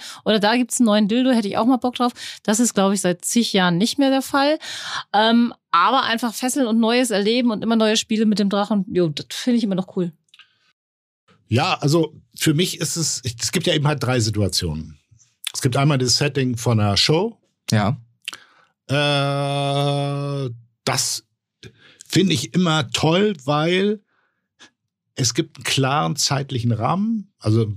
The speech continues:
Speaker 2: unsere Shows sind irgendwie auf zwanzig Minuten angelegt. Ähm, es gibt eine Situation, die für mich die totale Fokussierung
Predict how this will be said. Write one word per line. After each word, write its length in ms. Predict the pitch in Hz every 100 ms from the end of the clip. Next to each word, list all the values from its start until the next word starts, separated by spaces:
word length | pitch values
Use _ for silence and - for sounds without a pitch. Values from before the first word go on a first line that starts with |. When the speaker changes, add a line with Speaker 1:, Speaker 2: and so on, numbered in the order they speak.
| -
Speaker 2:
unsere 200 | - 117
Shows 320 | 117 127 131 -
sind 140 | 117
irgendwie 320 | 110 113 110
auf 100 | 107
zwanzig 280 | - 110 104
Minuten 260 | 113 139 151
angelegt. 560 | 165 170 202 208 - _ _ - - - - _
Ähm, 800 | 139 156 160 160 160 156 160 165 - _ _
es 300 | - 127 117
gibt 600 | 151 165 - - - - _ _ _ _ _ _
eine 120 | - 131
Situation, 1000 | 139 - 135 123 - 139 156 165 143 113
die 600 | 131 135 139 135 131 123
für 160 | - 131
mich 180 | 131 120
die 140 | 123
totale 440 | 117 120 117 123 120
Fokussierung 720 | 117 113 110 - 170 185